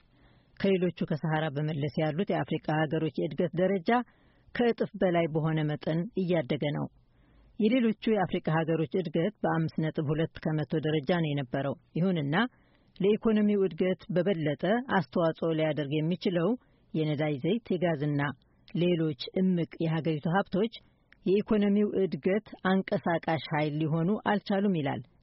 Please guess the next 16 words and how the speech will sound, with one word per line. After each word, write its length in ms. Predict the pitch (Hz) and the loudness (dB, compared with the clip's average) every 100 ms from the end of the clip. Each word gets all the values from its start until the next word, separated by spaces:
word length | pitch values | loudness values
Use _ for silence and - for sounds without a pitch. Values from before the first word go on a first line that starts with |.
| - | -4
የዓለም 320 | 165 160 156 143 | 0 0 0 -2
ባንኩ 280 | 147 143 202 | -2 -2 -2
ድረገጽ። 400 | 160 151 143 139 - _ _ _ _ _ _ - | -2 -2 -2 -4 -8 _ _ _ _ _ _ -4
ኢትዮጵያ 480 | 214 262 247 208 170 196 247 | -2 0 0 0 2 0 -2
በርከት 560 | 165 202 202 - 226 - | 0 2 2 0 -2 0
ያለ 260 | 196 175 156 208 | 0 2 2 2
ነዳጅ 360 | 196 165 156 143 | 2 0 0 0
ዘይት፣ 340 | 143 160 214 - 185 | 0 -2 -4 -6 -2
ጋዝና 440 | 160 143 147 151 208 | 0 0 0 2 2
ሌሎች 340 | 165 156 233 - - - | 2 0 -2 -4 -14 -2
የተፈጥሮ 460 | 202 - 190 175 170 | -2 0 -2 0 0
ሀብቶች 400 | 160 - 214 - | 0 0 -2 0
ሊገኙ 520 | 196 165 - 170 160 147 139 | -2 -2 -2 0 0 0 0
የሚችሉበት 640 | 160 165 - 156 139 156 - | 2 0 0 -2 -2 -2 -2
መሰረት 360 | 151 151 147 - | -2 -2 -4 -2
ቢኖራትም 600 | 170 185 151 139 - | 0 2 0 -2 0